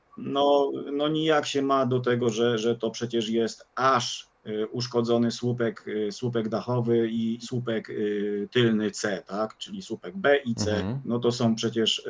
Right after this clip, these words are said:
Speaker 1: elementy konstrukcyjne, one tak z siebie same nie ulegają łatwej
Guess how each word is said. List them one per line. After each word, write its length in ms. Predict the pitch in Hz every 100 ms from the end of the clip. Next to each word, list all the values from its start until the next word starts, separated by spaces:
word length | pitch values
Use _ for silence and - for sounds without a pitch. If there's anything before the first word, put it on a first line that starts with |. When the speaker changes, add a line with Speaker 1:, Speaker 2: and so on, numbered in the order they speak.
| -
Speaker 1:
elementy 440 | 123 120 117 117
konstrukcyjne, 760 | 117 117 120 113 - 123 117 110
one 380 | 110 110 110
tak 280 | 104 110 - - _ _
z 140 | -
siebie 420 | - 117 107 110 104
same 440 | 113 110 117 107 _ _ _ -
nie 160 | 123 143
ulegają 440 | 135 127 120 110
łatwej 640 | 104 107 - 107 98 92